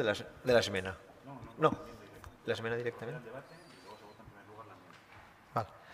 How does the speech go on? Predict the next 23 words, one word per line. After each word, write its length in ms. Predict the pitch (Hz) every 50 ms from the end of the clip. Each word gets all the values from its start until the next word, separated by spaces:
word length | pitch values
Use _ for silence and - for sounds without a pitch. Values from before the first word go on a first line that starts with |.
| - - - - -
No 140 | - 110
sé 80 | 117 120
si 80 | 110 123
hi 60 | 120 120
ha 60 | 117
alguna 180 | 113 117 113
cosa 240 | 110 - 123 117 120
que 140 | 113 - 120
dir 240 | 117 120 117 117 - - - - - - - 120
respecte 320 | 117 110 - 113 104 -
a 60 | 117 -
este 80 | -
punt. 300 | 120 - 123 139 165 165 - - - - - - - - - - - - - - - - - - - - - - - - - - - - - - - - - - - - - - -
No? 80 | - - - - - - - - - - -
Votem 240 | - 120 - 117 120
l'esmena 380 | 123 120 110 - 120 104 104 98
ara, 80 | 95 95
no? 140 | 101 135 196 - - - - - - - - - - - - - - - - - - -
Bé. 140 | 113 110 107 - - - - - - - - - - - - 151 - - - - - - - - - - - - - - - -
Pues, 300 | - 123 117 110 - - - - - - - - - - - - - - - - - - - - - - - - 135 135 123 110
vots 240 | 131 127 123 - 143
a 20 |
favor, 540 | 127 - 131 123 123 123 123 127 120 120 120